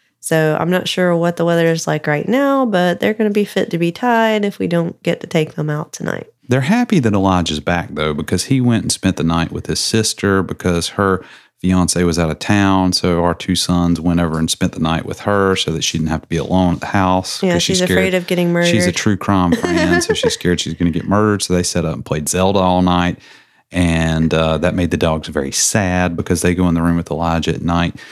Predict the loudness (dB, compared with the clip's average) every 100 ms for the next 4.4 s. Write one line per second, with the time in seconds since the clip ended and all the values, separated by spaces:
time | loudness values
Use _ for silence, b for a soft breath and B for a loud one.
0 | B B 2 2 2 0 0 2 2 2
1 | -2 -2 -2 -2 -4 -4 -4 -6 -8 -8
2 | -8 -10 -2 0 2 2 2 2 2 0
3 | -2 -4 -6 -2 0 0 0 -2 -2 -2
4 | -2 0 0 -2